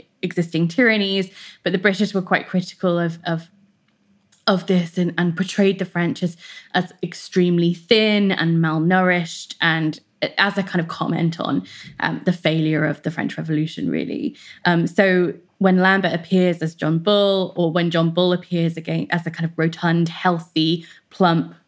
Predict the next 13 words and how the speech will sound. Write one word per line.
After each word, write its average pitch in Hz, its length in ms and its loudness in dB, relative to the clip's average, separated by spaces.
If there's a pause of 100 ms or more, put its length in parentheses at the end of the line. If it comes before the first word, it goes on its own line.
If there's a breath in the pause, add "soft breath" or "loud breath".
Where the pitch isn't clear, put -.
m-, 190 320 2
nourished 185 840 2
British 196 480 -2
man, - 520 -2 (320 loud breath)
this 190 200 0
is 180 120 0
in 175 100 4
opposition 165 600 -2
to, 156 460 0
um, 165 300 0
a 165 80 2
less 156 360 -2
healthy 180 720 0